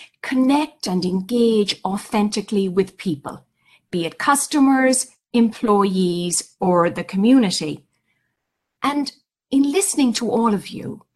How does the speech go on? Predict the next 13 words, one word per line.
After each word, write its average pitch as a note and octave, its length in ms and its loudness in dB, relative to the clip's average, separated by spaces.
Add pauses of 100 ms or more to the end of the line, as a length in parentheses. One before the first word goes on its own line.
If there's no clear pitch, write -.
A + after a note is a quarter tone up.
(400)
a B3 60 -4
central D#4 760 -2
theme G3+ 580 -4
of E3 220 -10
this - 260 2
conversation, E3+ 1080 -4 (500)
inclusive A3 720 2
storytelling, F#3+ 1080 0 (220)
seems C4 880 0
integral F3 1040 -6 (280)
to A#3+ 120 2
both F3+ 580 0 (120)
contexts. - 1300 -2